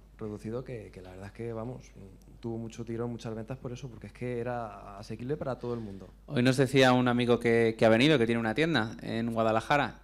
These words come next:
Speaker 2: eh, tienda de Mere, y nos decía que ha habido gente que en su tienda se ha comprado la consola por Rare Replay, que nos ha llamado mucho la atención. Y, y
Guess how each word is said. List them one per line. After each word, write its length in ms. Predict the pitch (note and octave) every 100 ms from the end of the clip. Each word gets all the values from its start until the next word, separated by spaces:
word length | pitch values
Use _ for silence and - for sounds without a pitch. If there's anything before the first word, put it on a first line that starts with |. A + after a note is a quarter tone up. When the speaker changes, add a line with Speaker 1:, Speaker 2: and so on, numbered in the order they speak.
| -
Speaker 2:
eh, 540 | - A2 A2 A2 G#2+
tienda 200 | B2 A#2
de 40 | A#2
Mere, 340 | D3 C3 G#2 -
y 80 | A#2+
nos 160 | A#2
decía 400 | A#2 A2 C3 C3+
que 80 | C3+
ha 40 | C3
habido 240 | C#3+ C#3
gente 540 | C3 B2+ A#2 A2+ G#2+ -
que 100 | A#2
en 60 |
su 160 | A2+ A#2+
tienda 240 | B2 B2
se 100 | A#2
ha 40 | C3
comprado 280 | C3+ C3
la 100 | B2+
consola 480 | B2 A#2+ - C#3 E3
por 160 | B2 A#2+
Rare 120 | B2+
Replay, 440 | B2 A#2+ A#2 A2+ - - - -
que 120 | - B2+
nos 120 | A#2+
ha 40 |
llamado 240 | B2 C3+ C3
mucho 200 | C3 C3
la 60 |
atención. 460 | B2 A#2 C3+ C#3+ G#3 - - - - - -
Y, 380 | B2 A#2+ A#2 A2
y 400 | A#2 A#2 -